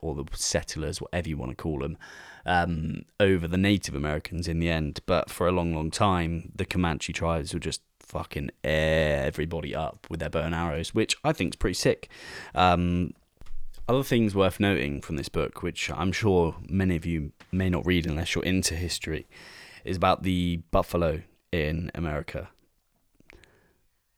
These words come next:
The settlers that came in, the Spanish, the English, the European,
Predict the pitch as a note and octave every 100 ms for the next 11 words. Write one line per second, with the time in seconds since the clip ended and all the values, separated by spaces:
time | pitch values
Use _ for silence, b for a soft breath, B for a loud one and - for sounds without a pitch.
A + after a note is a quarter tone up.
0 | _ _ _ _ - F#2+ G2+ G#2+ - -
1 | - D3+ G1+ G#1+ D#2 A2+ - - G2+ -
2 | A2+ G#2 F2+ C#2 G#2+ A2+ - F2+ F2+ F2+
3 | F2+ - - - F2+ F2+ E2 D#2+ E2 G2
4 | G2 F2+ F2+ D#2+ D#2+ D2+ D#2+